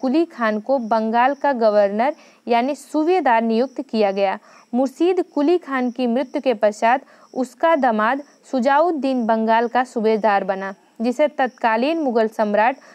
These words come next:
मोहम्मद शाह रंगीला द्वारा मान्यता प्रदान की गई। अतः मुगल सम्राट द्वारा स्वतंत्र रूप से नियुक्त बंगाल का अंतिम गवर्नर जनरल या अंतिम गवर्नर मुर्शीद कुली खां था, मुर्शीद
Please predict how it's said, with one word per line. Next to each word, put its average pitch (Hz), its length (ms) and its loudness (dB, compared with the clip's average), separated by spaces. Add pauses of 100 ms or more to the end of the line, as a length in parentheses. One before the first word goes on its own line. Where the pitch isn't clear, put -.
(160)
मोहम्मद 262 440 0
शाह 262 320 -2
रंगीला 233 560 0
द्वारा 220 320 2
मान्यता 226 560 0
प्रदान 240 420 -2
की 233 180 -2
गई। 196 160 -2
अतः 233 420 0 (380)
मुगल 262 300 2
सम्राट 233 440 0
द्वारा 220 280 2
स्वतंत्र 311 540 -2
रूप 247 180 0
से - 140 -6
नियुक्त 269 360 -2
बंगाल 233 520 0
का 311 120 -4
अंतिम 269 520 -4
गवर्नर 214 420 2
जनरल 208 500 -2 (300)
या 233 80 2
अंतिम 247 480 -2
गवर्नर 240 480 2
मुर्शीद 240 680 -4 (160)
कुली 233 300 -4 (120)
खां 202 300 -8
था, 196 240 -10
मुर्शीद 208 540 -4